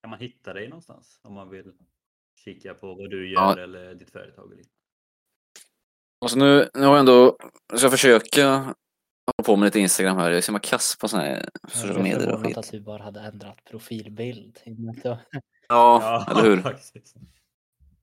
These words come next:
Speaker 2: Nu, det ska jag försöka komma igång med. Och då, då har vi bytt namn här till Skog Performance Grind också.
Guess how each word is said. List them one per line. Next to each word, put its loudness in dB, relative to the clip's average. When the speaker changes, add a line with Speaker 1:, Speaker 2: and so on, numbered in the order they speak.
Speaker 2:
Nu, -2
det 0
ska -2
jag -4
försöka -6
komma 0
igång 4
med. -4
Och -6
då, 4
då -4
har 0
vi 2
bytt 2
namn 0
här -4
till -2
Skog 0
Performance -4
Grind 2
också. -6